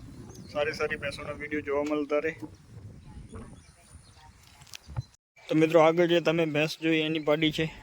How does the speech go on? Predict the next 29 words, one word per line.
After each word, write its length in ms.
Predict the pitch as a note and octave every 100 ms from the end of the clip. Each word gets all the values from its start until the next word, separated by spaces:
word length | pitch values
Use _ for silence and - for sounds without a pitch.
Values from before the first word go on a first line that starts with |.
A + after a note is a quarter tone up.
| -
આગલા 280 | D3 D3+ D3+
વર્ષની. 480 | D3+ D3+ - D#3 E3 - _ _ _ - - - - - - -
ઓ 80 | -
ભેંસ 240 | D3 D#3 D3+
તો 80 |
આપણા 200 | D#3 D#3
ફાર્મ 340 | D3+ D3+ D#3 D#3+
ઉપર 240 | D#3 D#3
આપણે 180 | D3+ D3+
બાંધી 280 | D3 D3 D#3
નાખી 280 | D3+ D3+ D3
છે 340 | D#3+ - - -
વિયાણી 340 | C#3 D#3 D3+ D3
એટલે. 320 | C#3+ D3+ F#3 - - - - - - - - - -
તો 60 | C3+
આગળ 220 | D3 D#3+
પણ 160 | D#3
હું 120 | D#3+ D#3+
કીધું 220 | D#3+ D#3+
હતું 160 | D#3+
કે 80 | D3+
એની 340 | D#3 D#3 D#3 D3
જે 100 | D3
બાર 200 | C#3+ D3+
મહિનાની 300 | D#3+ D#3+ D#3
પાડી 280 | D3 D3+
છે, 120 | C#3+ D3+
એ 100 | D3+
દેખાડીશ. 460 | D3 D#3 D#3+ -